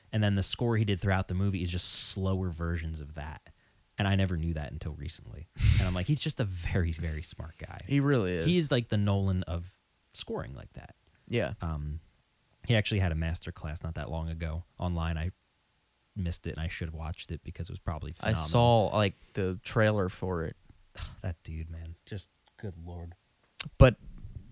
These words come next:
Speaker 2: in that trailer, he brought up a really good point of how a lot of times when he scores, just the way you change a couple things, you can get question and you can get answer.
Speaker 1: That's a
Speaker 2: Which
Speaker 1: really
Speaker 2: is
Speaker 1: interesting point.
Speaker 2: which is really,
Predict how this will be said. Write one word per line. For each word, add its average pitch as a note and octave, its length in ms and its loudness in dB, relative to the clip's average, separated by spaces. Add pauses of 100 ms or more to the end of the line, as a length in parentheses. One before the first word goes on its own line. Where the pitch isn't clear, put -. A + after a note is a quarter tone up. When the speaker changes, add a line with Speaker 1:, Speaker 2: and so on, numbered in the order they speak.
(180)
Speaker 2:
in D#3 120 12
that C#3+ 220 10
trailer, C#3+ 360 8
he G#2+ 140 6
brought A2+ 300 8
up G#2+ 160 4
a F#2+ 60 4
really G2 280 4
good E2+ 200 -2
point A2+ 280 4
of F#2 120 -2
how F#2+ 400 2
a - 80 0
lot G2 240 4
of F#2 60 0
times G2+ 280 2
when G2 100 0
he G2+ 120 -2
scores, F2+ 840 0 (840)
just - 220 4
the B2 100 6
way A2 180 8
you G#2 140 4
change G#2+ 340 2
a F2+ 40 -6
couple - 300 -2
things, F2+ 600 -4 (720)
you G2+ 140 0
can G2+ 180 0
get F2+ 200 -2
question B2 560 2 (180)
and F#2 140 -2
you F#2+ 80 -4
can G2 160 -6
get F2 160 -2
answer. G2 520 -2 (180)
Speaker 1:
That's D#3+ 260 0
a B3+ 80 -8 (680)
Speaker 2:
Which F#2+ 160 2
Speaker 1:
really G2 100 0
Speaker 2:
is - 60 -4
Speaker 1:
interesting G2 580 -6
point. E2 260 -6 (100)
Speaker 2:
which A2 220 -4
is F#2+ 140 0
really, G2 420 4